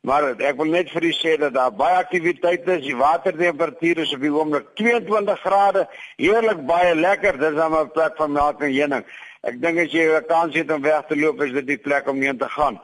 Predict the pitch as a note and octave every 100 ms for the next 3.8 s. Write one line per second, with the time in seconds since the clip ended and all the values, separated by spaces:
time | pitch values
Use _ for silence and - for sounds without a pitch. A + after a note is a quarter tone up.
0 | - - - _ - - B3 B3+ B3 -
1 | A3+ G#3 G#3+ G3+ G#3+ G#3 G3+ G3 - A3
2 | A3+ A3+ G3+ F#3+ G3 F#3+ F3+ D3 - A#2
3 | F3 G#3 A3+ G3+ G3 G3 G3+